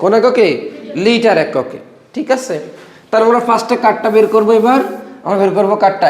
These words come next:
এইচসিএল এরটা। তাহলে N of এইচসিএল,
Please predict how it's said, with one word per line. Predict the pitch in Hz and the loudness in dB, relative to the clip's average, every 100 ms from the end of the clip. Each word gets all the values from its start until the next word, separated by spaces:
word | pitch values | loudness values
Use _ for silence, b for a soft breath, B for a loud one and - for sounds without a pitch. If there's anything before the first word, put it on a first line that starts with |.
| - | 0
এইচসিএল | 170 165 196 185 | -4 -4 -2 -2
এরটা। | 175 - 104 - - - - | -4 -10 -14 -16 -20 -20 -8
তাহলে | 165 175 - - 190 233 | 0 2 2 0 0 2
N | 262 - - 190 | 2 0 0 2
of | 196 - 170 | 2 0 2
এইচসিএল, | 180 180 - 156 123 | 2 0 -4 -2 -2